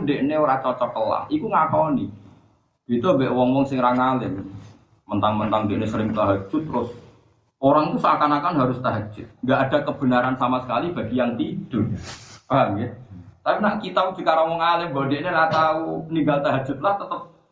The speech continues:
nunjukno ada sisi-sisi positif bagi orang tidur. Ya udah gue hati fau li annahum aminu mim makri. Mergo wong wani turu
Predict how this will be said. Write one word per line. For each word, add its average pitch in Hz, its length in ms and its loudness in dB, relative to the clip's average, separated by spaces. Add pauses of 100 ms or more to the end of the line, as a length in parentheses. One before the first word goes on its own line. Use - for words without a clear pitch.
(200)
nunjukno 139 500 0
ada 120 380 0
sisi-sisi 139 480 -4
positif 117 480 0
bagi 113 160 -4
orang 113 260 2
tidur. 113 460 -4 (1080)
Ya 98 200 -4
udah 110 360 2
gue 92 360 -2
hati 95 280 0
fau 110 240 0
li 101 80 0
annahum 107 560 0
aminu 98 440 -2
mim 95 200 0
makri. - 400 -8 (200)
Mergo 101 240 -6
wong 101 240 0
wani 98 200 -2
turu 95 320 -8